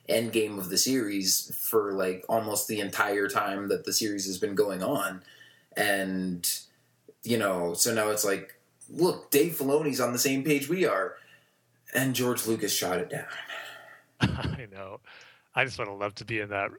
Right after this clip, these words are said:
Speaker 2: uh, writers' room meeting when they were talking about that. <laughs> Just to be a little fly on the wall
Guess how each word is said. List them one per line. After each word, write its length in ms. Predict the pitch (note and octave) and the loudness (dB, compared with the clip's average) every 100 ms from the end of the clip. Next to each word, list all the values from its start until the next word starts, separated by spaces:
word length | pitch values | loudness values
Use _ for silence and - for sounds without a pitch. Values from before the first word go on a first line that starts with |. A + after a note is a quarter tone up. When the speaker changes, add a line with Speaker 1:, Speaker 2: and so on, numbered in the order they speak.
| _ - | _ -10
Speaker 2:
uh, 180 | A2 G2 | -8 -4
writers' 400 | G2 G#2 A2 G#2+ | 2 2 0 -6
room 160 | A2 G#2 | -10 -8
meeting 260 | G#2 G#2 | -6 -6
when 100 | G2+ | -8
they 60 | G2 | -8
were 80 | G2 | -6
talking 280 | A2 G2+ G#2+ | -4 -4 -4
about 220 | G2+ A2+ | -4 -2
that. 680 | A2+ B2+ - - - - - | 2 2 4 0 0 0 -2
<laughs> 1040 | - - _ - - - - - _ _ | -8 -20 _ -20 -20 -20 -20 -20 _ _
Just 140 | - - | -8 -6
to 40 | |
be 120 | B2 B2 | -2 -2
a 40 | |
little 140 | A#2+ | -2
fly 320 | A2+ C3 A#2+ B2 | -4 -2 0 0
on 100 | B2 | -2
the 80 | A2 | 0
wall 440 | A2 G#2+ A#2 | 2 2 0